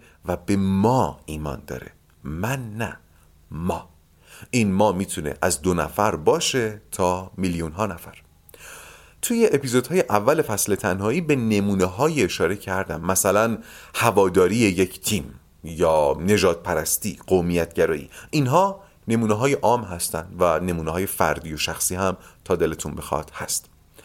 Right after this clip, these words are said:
شیوه تأثیر سازوکار آمیختگی چیه؟ کمرنگ کردن مرزهای ایگو، مرزهای من. من بودن یعنی پذیرش تنهایی دیگه.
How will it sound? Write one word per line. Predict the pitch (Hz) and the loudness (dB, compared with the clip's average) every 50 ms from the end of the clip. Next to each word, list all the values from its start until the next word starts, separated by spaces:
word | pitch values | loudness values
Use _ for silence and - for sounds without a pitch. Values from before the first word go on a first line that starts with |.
| - - - - - - - - - - - _ | -20 -20 -20 -20 -20 -20 -20 -20 -20 -20 -18 _
شیوه | - - - - - - - 214 214 214 202 226 254 254 240 233 202 | -2 -2 0 0 0 0 0 0 0 0 2 4 4 4 4 4 2
تأثیر | - - - - 139 - - - - - - 185 190 175 175 156 135 | 2 0 -2 -2 -2 -2 0 0 2 2 2 0 -2 -2 0 0 2
سازوکار | - - - 110 98 95 80 90 - - 123 131 131 | 2 2 2 2 2 2 2 0 0 0 0 2 2
آمیختگی | 117 92 85 85 82 - - - 85 82 113 120 | 2 2 2 0 -4 -6 -8 -8 -8 -8 -10 -10
چیه؟ | - - - - - 117 123 107 85 76 78 80 - _ _ _ _ _ _ - _ _ _ _ _ _ _ _ _ _ _ _ _ - - - - | -6 -4 -2 -2 -2 -2 -4 -4 -6 -6 -10 -16 -20 _ _ _ _ _ _ -20 _ _ _ _ _ _ _ _ _ _ _ _ _ -20 -20 -8 -4
کمرنگ | - - - - 123 117 113 110 123 123 127 123 120 113 | -4 -2 0 -2 -2 -2 -2 0 2 2 2 2 2 0
کردن | - - 113 113 110 107 - 117 131 151 147 | -2 0 2 2 2 4 2 2 2 2 0
مرزهای | 131 110 98 85 80 80 - - - 85 98 101 110 - - | 0 0 2 2 2 2 0 -2 -2 -2 -2 -2 -4 -6 -6
ایگو، | 92 85 78 73 98 95 78 - - - - - - - | -8 -8 -2 -2 -2 -2 -2 -4 -12 -20 -20 -20 -10 -6
مرزهای | 82 80 76 78 78 - - - 90 92 98 | -4 -2 -2 0 0 0 0 0 0 0 0
من. | 95 95 92 92 82 - - - _ _ - - - - - - - - - - | 0 0 0 0 -2 -8 -16 -20 _ _ -20 -20 -20 -20 -20 -18 -18 -18 -6 -2
من | 127 143 156 156 160 165 165 165 165 | 0 2 4 4 4 2 2 0 -2
بودن | 147 127 151 170 160 156 131 190 214 233 226 226 208 - - - _ - | -2 0 0 0 0 2 4 4 4 4 2 0 -2 -4 -6 -12 _ -8
یعنی | 117 120 139 135 160 185 | 0 0 2 2 2 -2
پذیرش | 190 - - - 156 143 127 135 147 175 185 | -4 -4 -2 -2 0 0 0 -2 -2 -2 0
تنهایی | - 208 208 - 165 147 143 135 151 160 208 214 | 0 0 0 0 0 -2 0 0 0 0 0 0
دیگه. | 170 160 135 139 135 135 | -2 -4 -4 -4 -6 -6